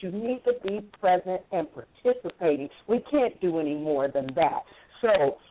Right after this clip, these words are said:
I wanna give you this information. This is his contact information. This is Brother Alpha's contact information. Go on to his website, communicate with him, tell him that he's doing a good job on, on Blog Talk Radio. He has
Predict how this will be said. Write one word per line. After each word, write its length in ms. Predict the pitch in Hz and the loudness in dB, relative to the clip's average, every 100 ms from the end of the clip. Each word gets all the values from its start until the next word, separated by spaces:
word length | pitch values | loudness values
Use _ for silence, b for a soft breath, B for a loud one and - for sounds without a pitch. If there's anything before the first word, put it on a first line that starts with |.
| _ - | _ -4
I 100 | 202 | 0
wanna 280 | 220 208 - | 2 2 0
give 240 | 233 277 | 0 -2
you 160 | 262 208 - | -2 -2 0
this 140 | 165 - | -2 -2
information. 880 | 160 - 156 156 151 156 - 135 120 _ _ _ _ _ _ | -4 -2 0 2 2 2 -6 -10 -10 _ _ _ _ _ _
This 180 | 185 226 - | -4 -4 -2
is 80 | 233 | -2
his 120 | 247 - | -2 -2
contact 540 | - 269 269 - 180 - | 0 2 2 0 -2 0
information. 560 | 170 170 160 151 147 143 | -4 -2 -2 -2 -4 -2
This 140 | 196 - | -2 0
is 100 | 185 - | -4 -2
Brother 260 | 180 202 226 | 0 0 0
Alpha's 420 | 190 190 190 180 175 B B - | 2 2 2 -2 -2 B B -8
contact 540 | 226 208 208 208 196 | -2 -2 0 0 0
information. 560 | 214 202 202 202 202 240 262 b - | -2 -6 0 0 0 -4 -12 b -2
Go 260 | 233 233 | 2 2
on 120 | 247 247 | 0 0
to 140 | 220 | 0
his 120 | 202 202 | 0 -2
website, 500 | 202 214 214 233 220 240 - - | -2 -2 0 2 2 2 -2 -4
communicate 880 | 226 214 277 294 285 - 220 208 | -2 0 2 0 0 2 2 2
with 200 | 185 240 247 | 2 2 2
him, 160 | 254 247 - _ - | 0 0 -4 _ 2
tell 300 | 285 285 285 | 4 4 0
him 240 | 262 233 | -2 -2
that 180 | - 202 | 2 2
he's 160 | 233 220 - | 0 -8 -6
doing 200 | 254 240 | -4 -4
a 40 | |
good 280 | 202 226 165 | 0 -2 0
job 360 | 196 220 254 226 | -2 0 2 2
on, 240 | 226 226 220 B - | 4 2 0 B -6
on 300 | 233 247 254 | 2 4 4
Blog 300 | 240 208 214 220 | 2 2 2 0
Talk 240 | 240 220 208 | -2 -2 0
Radio. 420 | 214 233 233 254 | 0 2 4 4
He 200 | 240 247 | 0 -2
has 220 | 226 214 | 0 0